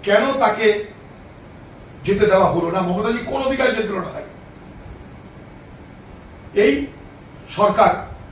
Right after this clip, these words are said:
শশী থারুরকে পছন্দ করেছিল, গেছে, আমরা কি আপত্তি করেছি? করতে পারে, আলোচনা করলেই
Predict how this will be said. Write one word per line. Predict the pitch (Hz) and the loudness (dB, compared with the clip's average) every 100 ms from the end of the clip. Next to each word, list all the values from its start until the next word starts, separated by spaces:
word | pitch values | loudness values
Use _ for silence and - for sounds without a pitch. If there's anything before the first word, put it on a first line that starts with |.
| - - - | -20 -20 -10
শশী | 214 233 240 | -4 -2 0
থারুরকে | 247 254 240 | 0 0 -2
পছন্দ | 233 247 254 | -2 -2 -2
করেছিল, | 254 254 - - - - - - - - - - - - - - - - - - 143 | -4 -4 -8 -14 -18 -20 -20 -20 -20 -20 -20 -20 -20 -20 -20 -20 -20 -20 -20 -14 -2
গেছে, | 214 233 | 0 2
আমরা | 226 226 | 0 0
কি | 208 | 0
আপত্তি | 233 226 294 | 0 -4 -4
করেছি? | 302 302 - - - - - - - - - - - - - - - - - - - - - - | -4 -4 -10 -16 -20 -20 -20 -20 -20 -20 -20 -20 -20 -20 -20 -20 -20 -20 -20 -20 -20 -20 -20 -8
করতে | 226 311 | -4 0
পারে, | 285 285 - - - - - | 0 0 -4 -14 -20 -16 -6
আলোচনা | 233 269 269 | -2 2 2
করলেই | 269 269 277 | 2 0 -2